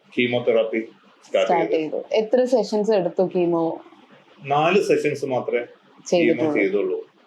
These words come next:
Speaker 1: അത് കഴിഞ്ഞിട്ട് ഞാൻ സ്റ്റോപ്പ് ചെയ്തു.
Speaker 2: എന്തുകൊണ്ടാണ് അങ്ങനെ സ്റ്റോപ്പ് ചെയ്യാനുള്ള റീസൺ?
Speaker 1: സ്റ്റോപ്പ് ചെയ്യാനുള്ള കാരണം എന്ന് പറഞ്ഞാല് ഒന്നാമത്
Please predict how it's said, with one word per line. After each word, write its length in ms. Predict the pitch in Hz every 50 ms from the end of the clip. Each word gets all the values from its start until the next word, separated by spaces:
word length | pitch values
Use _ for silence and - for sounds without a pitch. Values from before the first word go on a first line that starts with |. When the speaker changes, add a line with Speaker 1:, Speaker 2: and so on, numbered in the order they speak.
| _ -
Speaker 1:
അത് 140 | 113 127 131
കഴിഞ്ഞിട്ട് 320 | 131 127 127 123 123 131
ഞാൻ 120 | 123 120
സ്റ്റോപ്പ് 360 | 120 - - 110 98 87 - 104
ചെയ്തു. 200 | 98 87 175 202
Speaker 2:
എന്തുകൊണ്ടാണ് 540 | 240 240 247 285 285 277 262 254 247 247
അങ്ങനെ 200 | 240 240 233 240
സ്റ്റോപ്പ് 400 | 247 247 247 214 202 208 208 -
ചെയ്യാനുള്ള 520 | 220 214 214 208 208 220 220 208 202 196 190
റീസൺ? 260 | 170 165 160 165 -
Speaker 1:
സ്റ്റോപ്പ് 300 | - 165 147 139 - 175
ചെയ്യാനുള്ള 380 | 175 180 185 190 190 190 196 185
കാരണം 280 | 180 175 180 175 175
എന്ന് 120 | 175 175 170
പറഞ്ഞാല് 560 | 175 170 170 170 170 165 170 170 165 - - - - _ _ _ _ _ _ - _ - - _ - _ _ _ - _ - - 123
ഒന്നാമത് 300 | 131 139 147 156 180